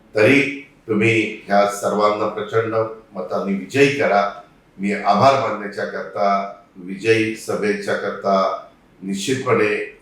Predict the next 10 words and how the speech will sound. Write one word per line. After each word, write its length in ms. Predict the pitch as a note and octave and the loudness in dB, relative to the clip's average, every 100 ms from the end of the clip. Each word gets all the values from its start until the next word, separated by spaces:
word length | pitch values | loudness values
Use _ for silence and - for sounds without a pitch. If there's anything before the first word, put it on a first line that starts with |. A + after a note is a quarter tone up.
| F#2 | -10
येण्याचा 600 | F#2+ F#2+ F#2 G#2+ F#2+ - - | -6 -4 -4 -2 0 0 -4
शब्द 320 | - G#2+ - | -4 -4 0
आपल्याला 420 | G2+ F#2+ F#2+ F2+ | -2 -2 -4 -4
सगळ्यांना 420 | F2+ F2+ F#2 F2+ E2+ | -4 -6 -6 -6 -8
देतो. 480 | - - - - - _ _ _ _ G#2+ | -12 -10 -8 -8 -12 _ _ _ _ 4
पण 300 | A2+ - - - | 4 4 -4 -4
आपण 280 | G#2 G2 A2 | -4 0 0
मात्र 720 | G2+ G2 G2 G2+ F#2+ - - - _ _ | 2 0 -2 -2 0 -2 -4 -20 _ _
आमचं 440 | G2 G#2 - C#3+ G2+ | 0 0 4 4 4
घड्याळ 300 | G#2 G#2 | 4 4